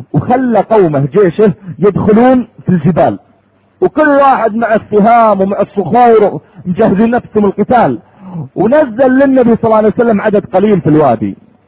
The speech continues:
حتى لما يجي الصحابة يظنون أن الجيش هو العدد اللي قدامنا،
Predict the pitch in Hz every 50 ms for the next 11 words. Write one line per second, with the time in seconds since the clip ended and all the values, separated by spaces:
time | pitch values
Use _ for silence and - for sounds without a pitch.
0 | _ _ _ _ - - - 208 - - - 202 202 208 202 196 196 208 233 240
1 | 202 240 - - 220 196 160 214 196 165 156 175 - - - 226 202 151 - 180
2 | 202 190 233 247 254 277 285 269 226 240 247 233 233 233 214 170 226 233 - -
3 | - - - _ _ _ - 160 233 262 269 262 269 262 247 240 208 233 220 202
4 | 175 170 233 202 170 151 139 123 113 107